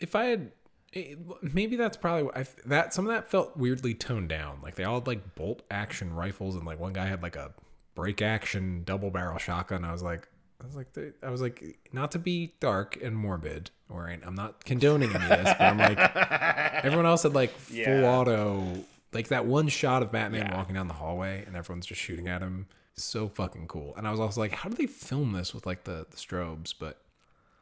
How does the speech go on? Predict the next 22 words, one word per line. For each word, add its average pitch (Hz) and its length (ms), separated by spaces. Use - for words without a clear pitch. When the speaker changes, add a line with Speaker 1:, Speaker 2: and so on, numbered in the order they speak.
Speaker 1:
'cause - 160
they, 67 120
they 87 140
couldn't, - 280
they 92 80
wouldn't 95 200
have 85 80
been 92 120
able 85 160
to 80 60
use 76 120
blanks. - 380
But, 73 180
um, 85 440
it's 131 100
not 185 80
like 165 140
this 151 120
is 139 80
a 120 60
world 107 380
where 95 260